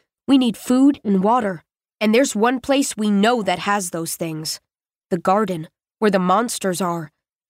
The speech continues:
Monsters who might have weapons that we don't.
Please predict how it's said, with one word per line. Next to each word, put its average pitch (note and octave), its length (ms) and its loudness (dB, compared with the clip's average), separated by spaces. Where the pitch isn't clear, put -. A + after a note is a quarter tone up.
Monsters A3+ 540 2
who A#3 80 -2
might A3 220 0
have G#3 160 -4
weapons G#3+ 420 -2
that F#3+ 160 -2
we A#3+ 200 -2
don't. A3+ 440 0